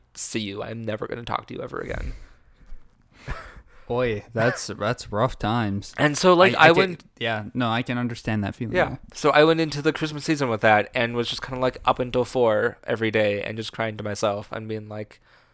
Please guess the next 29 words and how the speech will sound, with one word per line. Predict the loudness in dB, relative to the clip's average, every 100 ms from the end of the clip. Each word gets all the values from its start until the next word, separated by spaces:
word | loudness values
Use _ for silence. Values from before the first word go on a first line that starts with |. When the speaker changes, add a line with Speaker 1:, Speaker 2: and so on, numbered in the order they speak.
| _ _ -10 4
Speaker 1:
"Yeah." | 6 6 2 _ -20 _ _ -2
And | 2 2 2 -2 -6 -12 -14 -18 _ _ _ _ _ _ _ _ _ _ -2
I |
don't | 2
know. | 4 4 0 _ _ _ -20 -20 _ _ _ -14 -4
Th-, | -4
and | -2
now | 0 0
it's | 0
January, | -2 -2 -2 -4 -6 -10 -6
and | -4 -4
it's | -2
like, | 0 0 -2 -12 _ _ _ _ _ _ _ _ _ _ _
A-Love | 0 4 4
was | 2 -2
really | -2
good. | 0 0 0
I | 0
cried | 2
a | 2
lot | 0 -4 -6
during | -8 -6 -4
A-Love | -6 -6 -6
on | -6
Sunday. | -8 -6 -8 -10 -14 -20 -20 -20 -20 -20 _ _ _ _ -10
Um, | -8 -8 -10 -16 -20 -20 _ _ _ _
it's | -8
like |
a | -6